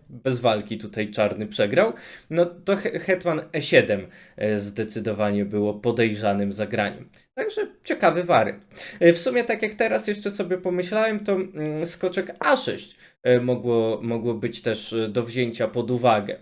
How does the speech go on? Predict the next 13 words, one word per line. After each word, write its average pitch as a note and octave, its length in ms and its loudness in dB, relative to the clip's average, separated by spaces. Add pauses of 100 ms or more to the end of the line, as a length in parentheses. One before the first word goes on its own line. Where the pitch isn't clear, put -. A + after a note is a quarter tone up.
(400)
e, A#2+ 220 6
żeby A#2 480 0
pole C3+ 260 6
C C3 220 2
pięć A2 480 -6
za-, A2 300 -6 (160)
pole C3+ 240 4
C B2+ 200 0
pięć A2+ 240 -4
zabezpieczyć, A#3 840 -2
a F#3 100 0
też, F3+ 360 -4 (400)
e, C#3 520 0